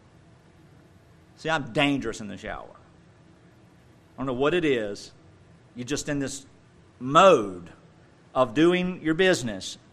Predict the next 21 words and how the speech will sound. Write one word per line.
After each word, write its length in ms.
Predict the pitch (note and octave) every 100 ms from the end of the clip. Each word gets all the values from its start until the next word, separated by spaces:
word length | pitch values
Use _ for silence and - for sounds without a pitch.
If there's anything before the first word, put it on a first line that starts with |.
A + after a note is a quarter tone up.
| _
and 140 | C#3 D3
your 120 | C#3
brain 380 | A2+ D#3+ E3 C3
is, 140 | A#2
like, 180 | B2 -
on 100 | G#2+
fire. 600 | - A2 F#2+ C#2+ B1 - - _ _ - _ - - _ -
Is 140 | C#3
every, 180 | C4 G#3
am 120 | F#3
I 100 | D4+
the 100 | C4
only 220 | A#3 A#3+
crazy 300 | - G#3+ F#3+
person 320 | F#3 F#3 F3+
in 80 | F3
here? 100 | F3 -
Okay, 180 | F3
everybody's 360 | D3 F3+ F3+ F3
all 120 |
right. 80 | D3